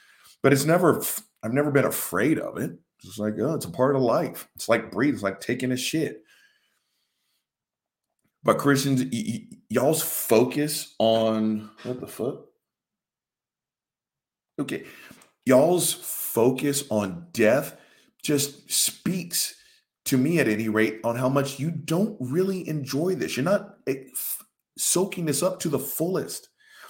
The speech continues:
There is a life to live. Stop worrying about or s-, stop thinking about what happens after you die. I'm looking at them and just based on their cadence of their voice and kinda how they look by the outline, these are kids.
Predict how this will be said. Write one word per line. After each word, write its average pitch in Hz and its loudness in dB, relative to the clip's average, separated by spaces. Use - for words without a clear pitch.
There 190 2
is 185 2
a 147 0
life 135 -2
to 151 0
live. 131 0
Stop 226 0
worrying 151 0
about 123 0
or 135 -4
s-, - -10
stop - -6
thinking 190 -4
about 127 -2
what 170 0
happens 156 0
after 160 -2
you 160 -2
die. 151 0
I'm 165 6
looking 185 2
at 139 2
them 160 0
and 127 -4
just 151 -2
based 143 2
on 135 4
their 110 2
cadence 139 2
of 123 -2
their 101 0
voice 147 4
and 110 -4
kinda 117 0
how 123 2
they 123 2
look 127 0
by 120 2
the 110 0
outline, 117 -2
these 240 6
are 151 0
kids. 123 -4